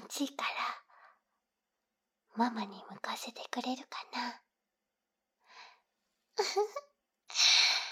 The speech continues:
ありがとう。じゃあ、ゆっくり向いていくね。よいしょ。よい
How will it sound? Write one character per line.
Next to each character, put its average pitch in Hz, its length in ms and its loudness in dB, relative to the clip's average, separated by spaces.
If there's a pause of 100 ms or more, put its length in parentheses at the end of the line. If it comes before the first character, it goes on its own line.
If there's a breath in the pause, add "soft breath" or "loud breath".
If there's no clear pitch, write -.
(720 loud breath)
あ 277 140 -6
り 285 80 -6
が 320 220 -2
と 311 360 -2
う。 349 80 -2 (1400)
じ - 120 0
ゃ 277 40 2
あ、 254 520 -4 (1200)
ゆ 214 200 -6
っ - 80 -10 (320)
く - 180 -6
り 320 220 -10 (120)
向 226 120 -8
い 226 80 -12
て 247 200 -2
い 233 120 -6
く - 160 -4
ね。 262 160 0 (2250)
よ 262 260 -2
い 254 80 -8
し - 680 -14
ょ。 320 40 -8 (1900 loud breath)
よ 285 220 6
い 277 80 -4